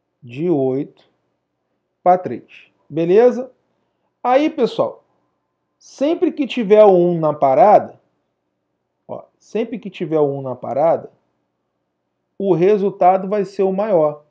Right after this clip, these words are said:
né? No caso aqui vai ser quatro. Por exemplo, combinação de três pra um,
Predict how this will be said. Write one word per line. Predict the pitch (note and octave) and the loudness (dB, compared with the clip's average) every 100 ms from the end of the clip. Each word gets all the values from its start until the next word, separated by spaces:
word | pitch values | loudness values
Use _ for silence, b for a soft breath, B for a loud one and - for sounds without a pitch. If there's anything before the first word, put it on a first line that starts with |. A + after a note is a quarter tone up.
| _ _ - | _ _ -10
né? | C#3 F#3+ A3 _ _ | -10 -10 -14 _ _
No | C#3+ | -18
caso | C3+ C3 C3+ | -6 -6 -4
aqui | C#3+ - | -8 -10
vai | D3+ D#3+ | -8 -8
ser | D#3 F3 | -8 -8
quatro. | E3+ C3 - _ _ | -2 -2 -4 _ _
Por | E3 F#3 | -2 0
exemplo, | F#3 D#3+ B2+ - _ _ _ _ _ - | 0 -2 -6 -12 _ _ _ _ _ -2
combinação | F#3+ F#3+ A3 A3 G3 G3+ G#3+ A3+ - _ _ _ _ | -2 0 0 0 -2 -2 -2 -2 -10 _ _ _ _
de | - E3+ | -10 -8
três | F#3 G#3 A3 A3 | -2 4 4 4
pra | - A3+ | 0 2
um, | F#3+ D3 | 2 -2